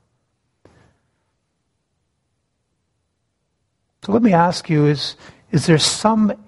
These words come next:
area of your life today where this part of God's unchanging character is what you need to hear and receive the most?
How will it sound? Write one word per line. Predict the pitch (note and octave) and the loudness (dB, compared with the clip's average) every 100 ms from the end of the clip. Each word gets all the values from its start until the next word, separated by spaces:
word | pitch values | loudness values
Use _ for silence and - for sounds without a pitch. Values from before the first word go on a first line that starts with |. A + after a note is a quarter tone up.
| - | 0
area | C#3+ D3+ D3 C#3+ | 4 4 4 2
of | E3 C3 | 0 -2
your | C3+ C#3 | 0 0
life | C3+ C3 C3+ B2+ - | 2 0 0 -6 -8
today | - A#2 A2 G2+ G#2+ _ _ _ _ - - - - _ _ _ | -8 0 0 0 -4 _ _ _ _ -20 -20 -20 -20 _ _ _
where | D#3 C#3+ | 0 2
this | B2 F#3 - | 2 -2 -4
part | - - D3 C#3+ | -6 0 0 0
of | C3 - | -4 -4
God's | C#3+ C3 C#3 C3+ B2 - _ | -2 0 0 -2 -8 -12 _
unchanging | C#3+ D#3+ E3 - D3 D3 C3+ C3+ C3+ B2+ - _ | -2 0 -2 -2 0 0 0 0 0 -2 -6 _
character | - B2+ A#2 G#2 - - G#2+ G2 - _ _ _ _ _ _ _ _ _ _ _ _ _ _ _ | -2 0 2 0 -2 -8 -8 -8 -12 _ _ _ _ _ _ _ _ _ _ _ _ _ _ _
is | C#3 C3 | -4 0
what | D#3 D#3 - | -2 -2 -6
you | D#3+ D#3 | -2 0
need | D3 C#3 C3+ B2+ - | 2 4 2 0 -4
to | B2 | -6
hear | - - C#3 C3 B2 A#2 - _ _ _ | -6 -6 0 2 2 0 -4 _ _ _
and | B2 A2 | -2 0
receive | A2 - - A2+ A2 G#2 | 0 -2 -2 0 0 -2
the | A2+ | -6
most? | G#2 G2 G2 - - - - | -4 -4 -6 -8 -10 -10 -20